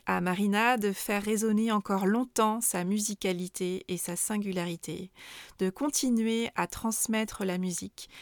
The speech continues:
et à faire vibrer les nombreuses lignes de sa portée musicale comme autant de cordes à son arc et de crins à son archet.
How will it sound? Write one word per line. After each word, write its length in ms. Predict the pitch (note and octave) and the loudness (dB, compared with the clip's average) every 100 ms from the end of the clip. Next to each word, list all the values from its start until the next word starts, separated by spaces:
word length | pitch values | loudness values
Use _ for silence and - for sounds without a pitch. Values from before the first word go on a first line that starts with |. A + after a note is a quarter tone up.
| - - | -20 -4
et 120 | G#3 | 0
à 80 | G#3 | 0
faire 300 | G#3 B3+ B3+ | 2 2 2
vibrer 500 | A3 G#3+ F3+ G3+ G#3 | -2 -2 0 0 2
les 160 | G3+ F#3 | 0 2
nombreuses 640 | G#3 C#4 B3+ A3 A3+ G#3 | 2 2 2 2 0 2
lignes 380 | G3+ A3 G#3+ F#3 | 2 2 4 2
de 100 | D#3+ | 0
sa 220 | - F3+ | -2 -4
portée 480 | - G#3+ - A#3 A3 | -4 -8 -6 -4 -2
musicale 720 | G3 E3+ E3 F3 D#3+ G3 G3+ - - - | -2 -4 -8 -6 -4 -4 -6 -10 -20 -14
comme 260 | - F3+ F#3 - | -4 -2 -2 0
autant 380 | A#3+ - A3+ | -2 0 0
de 100 | G3 | 0
cordes 340 | F3+ - G3+ F3+ | -2 -2 -2 -2
à 60 | |
son 240 | E3 F#3+ E3 | -2 -4 -4
arc 400 | E3 - - - - | -6 -8 -16 -14 -6
et 80 | |
de 140 | E3+ E3+ | -4 -4
crins 380 | - - G3+ - - | -8 -8 -6 -8 -6
à 100 | F3 | -2
son 240 | - F#3+ | 0 0
archet. 500 | F3 - - E3 F#3+ | -4 -4 -6 -6 -8